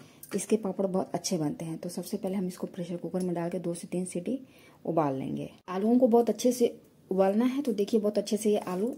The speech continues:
उबल गए हैं। छिलका इनका हटा लेंगे। सारे आलूओं को मैंने छील लिया है।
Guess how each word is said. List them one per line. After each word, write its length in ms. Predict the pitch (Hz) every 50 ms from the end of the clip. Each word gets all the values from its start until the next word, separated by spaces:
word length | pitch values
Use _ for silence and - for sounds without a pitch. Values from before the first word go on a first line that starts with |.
| - -
उबल 240 | 190 190 180 185 180
गए 100 | 170 165 160
हैं। 280 | 160 175 170 175 185 - - - - - - - - - - - - - -
छिलका 280 | - - 175 - 202
इनका 200 | 196 190 180 190
हटा 240 | 175 160 156 175 185
लेंगे। 380 | 208 233 240 247 247 262 285 277 - - - - - - - - _ _ -
सारे 340 | - - 226 233 247 285 302
आलूओं 280 | 285 254 247 262 269 277
को 120 | 285 277
मैंने 220 | 247 247 247 247 247
छील 240 | - - - 247 240
लिया 240 | 233 220 208 196 196
है। 260 | 196 214 226 254 254